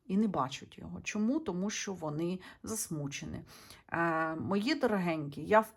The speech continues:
першу чергу завжди говорю: ви коли дуже засмучені, пригнічені,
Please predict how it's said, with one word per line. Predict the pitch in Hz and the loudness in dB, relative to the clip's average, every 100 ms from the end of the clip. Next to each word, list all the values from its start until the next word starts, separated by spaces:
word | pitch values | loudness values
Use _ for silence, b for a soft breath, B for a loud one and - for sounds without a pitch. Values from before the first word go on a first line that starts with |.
| - | 8
першу | 262 208 - 165 | 12 12 8 -4
чергу | 156 202 208 185 156 | -4 -2 0 -2 -2
завжди | - 156 175 180 | -2 -2 -4 -4
говорю: | 185 156 156 143 139 B B B B - | -4 -2 -2 -2 -6 B B B B -2
ви | 190 269 | 2 4
коли | 233 220 202 160 | 6 6 6 4
дуже | 156 156 208 180 143 139 - | -4 0 0 2 -2 -6 -6
засмучені, | 175 170 - 247 285 165 151 | -2 0 2 2 2 -4 -6
пригнічені, | 135 - 220 220 226 180 - - - | 2 8 10 10 10 6 -2 -6 -8